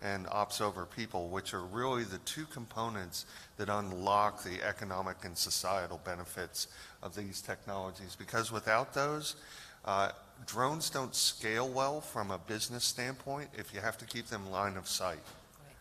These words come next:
Speaker 1: They really scale when you can go beyond visual line of sight. So all of these components are coming together, the test sites, the academic research and the I P P and our partnerships for safety, which is similar,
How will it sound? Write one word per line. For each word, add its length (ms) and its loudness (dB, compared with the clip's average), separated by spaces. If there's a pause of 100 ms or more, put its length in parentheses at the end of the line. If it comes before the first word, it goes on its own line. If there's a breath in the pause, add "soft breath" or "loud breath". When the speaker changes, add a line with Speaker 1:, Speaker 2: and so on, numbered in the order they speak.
(420 loud breath)
Speaker 1:
They 100 0
really 320 2
scale 720 0
when 180 -6
you 100 -4
can 220 -6
go 180 2
beyond 480 -2
visual 320 -6
line 240 -2
of 120 -6
sight. 320 -2 (520 loud breath)
So 440 0
all 260 10
of 100 -2
these 220 0
components 640 -2
are 80 0
coming 340 -4
together, 540 -2
the 80 -6
test 320 0
sites, 480 0
the 220 -6 (440 loud breath)
academic 540 -2
research 480 -2
and 160 -10
the 140 -4
I 120 2
P 180 -12 (100)
P 60 -8 (340)
and 100 -10 (580 loud breath)
our 80 -4
partnerships 640 -4
for 160 -4
safety, 480 -4
which 240 -8
is 80 -4
similar, 480 -2